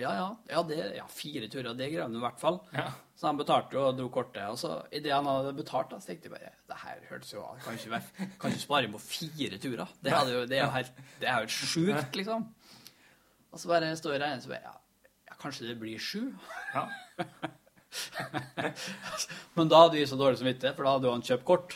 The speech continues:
Speaker 1: så da
Speaker 2: Ja.
Speaker 1: måtte jo jeg bare kjøpe kort, ja. Så nå er det årskort.
Speaker 2: Gratulerer med det.
Speaker 1: Vært der to ganger.
Speaker 2: Fantastisk.
Speaker 1: Ja. Nå er det mildvær. Blir ikke
Speaker 2: Ja.
Speaker 1: mer i år.
Speaker 2: Jeg har jo vært på, eh, yogafestival, jeg.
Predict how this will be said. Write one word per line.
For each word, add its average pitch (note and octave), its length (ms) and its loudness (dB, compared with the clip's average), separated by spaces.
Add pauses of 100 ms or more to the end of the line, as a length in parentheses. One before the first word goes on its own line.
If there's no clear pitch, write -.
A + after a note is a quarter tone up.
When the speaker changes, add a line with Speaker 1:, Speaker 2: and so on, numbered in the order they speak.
Speaker 1:
så C3 140 -6
da C3 100 10
Speaker 2:
Ja. C3+ 60 8
Speaker 1:
måtte C3+ 220 2
jo A#2+ 60 2
jeg A2 100 0
bare G2+ 240 0 (520)
kjøpe - 240 -12
kort, - 160 -10
ja. - 100 -18
Så - 140 -10
nå G3 120 0
er F#3+ 80 2
det G3 60 0
årskort. G3+ 460 -4 (380)
Speaker 2:
Gratulerer C3 420 -2
med A2 140 -6
det. G#2 80 -8 (240)
Speaker 1:
Vært D#3+ 160 2
der D3+ 80 -2
to C#3 160 -2
ganger. G2 220 -4 (460)
Speaker 2:
Fantastisk. C#3+ 640 -6
Speaker 1:
Ja. - 80 -10 (580)
Nå B2 100 0
er A#2+ 80 2
det A#2+ 60 -2
mildvær. A2+ 280 -6 (180)
Blir A2 120 -8
ikke B2+ 140 -4
Speaker 2:
Ja. - 0 -
Speaker 1:
mer F#2+ 180 -4
i E2+ 80 -6
år. - 140 -12 (360)
Speaker 2:
Jeg F3+ 100 -2
har E3 80 2
jo D#3 80 -2
vært C3+ 220 -8
på, D3+ 120 0 (640)
eh, D3 280 -6
yogafestival, C#3 680 -4
jeg. - 100 -10